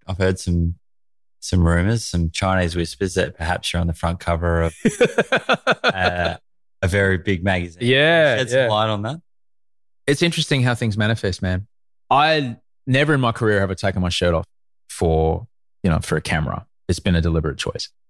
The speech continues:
Speaker 2: uh, 'cause I've always kind of been bigger than a lot of people realized. And I always had a lot of shame about my body. And I always kind of said to myself,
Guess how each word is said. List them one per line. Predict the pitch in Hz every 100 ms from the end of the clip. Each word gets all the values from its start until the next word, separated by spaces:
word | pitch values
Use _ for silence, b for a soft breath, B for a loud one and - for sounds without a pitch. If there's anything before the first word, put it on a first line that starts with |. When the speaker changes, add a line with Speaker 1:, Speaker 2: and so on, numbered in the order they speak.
| _ _
Speaker 2:
uh, | - 78
'cause | - 98
I've | 90
always | 87 80 - -
kind | - 80
of | 73
been | 78 80 80 - _ _ _ -
bigger | 92 95 127 - 175
than | 95 82 78
a |
lot | 80 85
of |
people | 82 87 82
realized. | 78 85 90 120 139 - -
And | 80 78 76 73 -
I | 78
always | 78
had | 80
a | 80
lot | 78
of |
shame | - - 76 71
about | 71 55
my | 69
body. | 67 67 65
And | 73
I | 80
always | 101 139
kind | - 147
of | 127
said | 123
to | -
myself, | 85 - 65 76